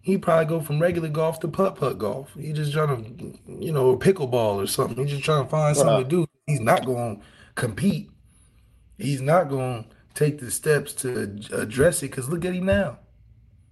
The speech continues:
Speaker 2: Bruh,
Speaker 1: His
Speaker 2: it
Speaker 1: transfers are,
Speaker 2: is.
Speaker 1: you get F C S transfers all the time. <laughs> Why you, why you get all these F C S transfers? <laughs>
Speaker 2: It's crazy, man.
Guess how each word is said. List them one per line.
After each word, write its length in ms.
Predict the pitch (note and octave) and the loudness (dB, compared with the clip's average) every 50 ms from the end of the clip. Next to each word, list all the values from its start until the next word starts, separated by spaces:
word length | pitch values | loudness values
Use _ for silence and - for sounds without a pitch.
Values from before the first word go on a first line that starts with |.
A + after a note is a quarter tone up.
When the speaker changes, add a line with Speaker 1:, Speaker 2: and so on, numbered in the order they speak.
| _ _ _ - | _ _ _ -16
Speaker 2:
Bruh, 160 | G#3+ - G#2+ F3 | -8 -2 2 2
Speaker 1:
His 140 | F#3+ G3 | 2 2
Speaker 2:
it 40 | - | 2
Speaker 1:
transfers 540 | - G#3 G#3+ G#3+ - A3 A3 G#3+ G#3 G3+ G3 | 2 2 4 4 4 4 4 6 6 6 6
are, 140 | F#3+ F#3 - | 4 2 0
Speaker 2:
is. 120 | - - | -2 -6
Speaker 1:
you 80 | A#3 A3 G3+ | -4 -2 -2
get 120 | G#3+ - - F#3+ | -2 -2 2 4
F 140 | G#3+ A3+ | 4 4
C 180 | G#3+ - A3 A3 | 4 2 2 4
S 120 | A3 G#3+ | 4 4
transfers 520 | G#3+ - G#3 G3+ G3 F#3+ G3 G3+ F#3+ F3+ D#3+ | 2 0 0 0 0 0 0 0 0 2 2
all 200 | F#3 F3+ F3 F3 | 2 0 0 -4
the 60 | D#3 | -8
time. 260 | - - F3 C#3+ C#3 - - - - - - - - - | -6 -6 -6 -8 -8 -10 -14 -18 -20 -20 -20 -20 -20 -20
<laughs> 400 | - - - - - - - - | -20 -20 -20 -20 -20 -20 -4 2
Why 100 | - G#3+ | 4 4
you, 200 | A3+ A#3 A3 F#3+ D#3+ - - - - - - - | 4 4 2 0 -2 -4 -8 -14 -18 -12 -2 2
why 100 | A3+ B3 | 2 4
you 140 | A#3+ A3+ | 4 4
get 100 | A#3 A3+ | 4 4
all 80 | A3 G#3+ | 4 4
these 140 | G3+ G#3 F3+ | 4 4 4
F 120 | G#3+ G#3 - | 4 2 4
C 120 | - G3+ | 4 4
S 120 | G#3 G3+ - | 4 4 2
transfers? 560 | - E3 D3 G2+ - - - - - - - - - - - - - - | 0 -2 -2 0 -2 -4 -6 -6 -6 -6 -8 -10 -16 -20 -20 -20 -20 -16
<laughs> 220 | - D3 - - - A3 - | -16 -16 -16 -14 -12 -10 -6
Speaker 2:
It's 200 | C3+ C3+ - - - | -6 -6 -6 -8 -12
crazy, 800 | - - C#3+ C#3 D3+ E3+ F#3 F#3+ G3+ G3 F#3 E3+ A#2+ A2 G2+ F#2+ | -10 -4 0 2 2 4 4 4 4 4 2 2 -2 -6 -8 -6
man. 440 | F#2+ G2 G#2+ A#2 B2+ C#3 D3 F3 | -6 -4 -2 -2 -2 -4 -4 -8